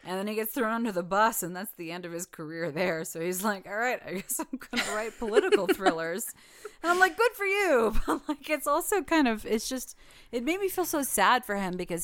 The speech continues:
Speaker 1: he so clearly loved his job as, as the press officer. I mean,
Speaker 2: I
Speaker 1: like,
Speaker 2: was
Speaker 1: he
Speaker 2: so
Speaker 1: was a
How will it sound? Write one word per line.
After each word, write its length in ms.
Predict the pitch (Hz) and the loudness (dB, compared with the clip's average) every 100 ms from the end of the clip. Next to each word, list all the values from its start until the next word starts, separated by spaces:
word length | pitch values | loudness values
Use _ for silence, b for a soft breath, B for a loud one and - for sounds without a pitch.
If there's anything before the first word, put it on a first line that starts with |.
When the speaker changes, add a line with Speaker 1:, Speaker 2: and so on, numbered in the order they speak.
| 196 | -6
Speaker 1:
he 100 | 185 | -6
so 760 | - 226 220 220 220 208 190 - | -4 0 2 2 0 -2 -6 -8
clearly 380 | 277 294 294 | -6 -4 -4
loved 760 | 190 156 165 180 214 196 156 - _ _ - _ _ _ _ | -4 -4 -2 0 -2 -6 -14 -16 _ _ -20 _ _ _ _
his 300 | - 196 180 156 | -6 -6 -6 -8
job 560 | - 175 233 233 190 - | -2 2 4 4 2 -2
as, 720 | - 175 175 170 170 - - - _ _ _ _ _ | 2 4 4 0 -4 -4 -6 -10 _ _ _ _ _
as 300 | 190 196 180 | 2 4 0
the 240 | - 185 175 _ - | -4 -6 -6 _ -16
press 300 | - 294 - | 0 0 4
officer. 440 | 196 175 156 151 131 | 2 2 0 -10 -8
I 80 | 190 | 0
mean, 120 | 214 | 4
Speaker 2:
I 40 | |
Speaker 1:
like, 80 | 220 | 4
Speaker 2:
was 60 | 220 | 8
Speaker 1:
he 60 | 277 | 10
Speaker 2:
so 40 | |
Speaker 1:
was 140 | |
a 60 | 180 | 10